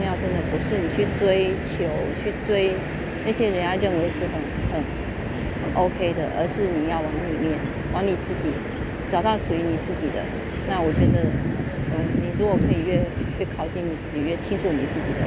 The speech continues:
话，其实你还是可以找到你个人的风格跟特质，或者或者是你，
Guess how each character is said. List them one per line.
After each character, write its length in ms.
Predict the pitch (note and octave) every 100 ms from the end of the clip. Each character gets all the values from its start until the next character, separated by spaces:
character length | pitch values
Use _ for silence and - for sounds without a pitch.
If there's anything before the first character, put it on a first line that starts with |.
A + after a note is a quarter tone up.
| -
话， 80 | D3 A#2+ - - -
其 100 | G3
实 120 | F#3
你 120 | F#3 D3+
还 120 | D#3+
是 120 | F#3
可 100 | G3
以 60 | D#3+
找 140 | D3 F3
到 140 | D#3+
你 120 | D#3+ -
个 80 | E3+
人 120 | C#3+ C3+
的 80 | - - - - - - - - - - -
风 120 | - -
格 120 | C3+ -
跟 80 | D#3 -
特 120 | E3 D3+
质， 160 | - D3+
或 120 | F#3+ F3
者 120 | E3 - - - - - - - - -
或 80 | B3
者 80 | F#3 F3
是 340 | - F#3 F3 - - - - F#3
你， 160 | F#3+